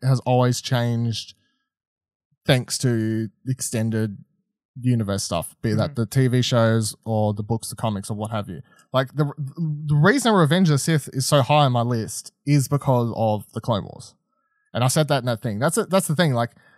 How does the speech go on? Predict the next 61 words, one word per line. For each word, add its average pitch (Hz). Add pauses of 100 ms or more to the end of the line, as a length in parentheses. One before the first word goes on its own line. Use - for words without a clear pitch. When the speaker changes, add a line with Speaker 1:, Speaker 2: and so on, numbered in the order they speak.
(140)
Speaker 1:
I 160
know 190
people 254
shit 240
on 247
all 226
the 214
prequels 196
and 127
they 117
think 151
that, 143
you 151
know, 127
all 175
of 180
the 160
movies 156
are 123
bad, 143
and 123
I'm 113
like, 117
"Whatever, 135
I 120
don't 123
care." 123 (420)
The 131
reason 175
Revenge 151
of 143
the 131
Sith 147
is 127
so 143
high 127
to 131
me 127
is 123
because, 135
as 117
I 123
said 131
when 117
we 113
talked 165
about 110
it, 113 (240)
I 135
watched 147
that 156
movie 135
kinda 127
like 120
it's -
the 127
season 123
finale 117 (640)
of 120 (600)
s-, -
like, 135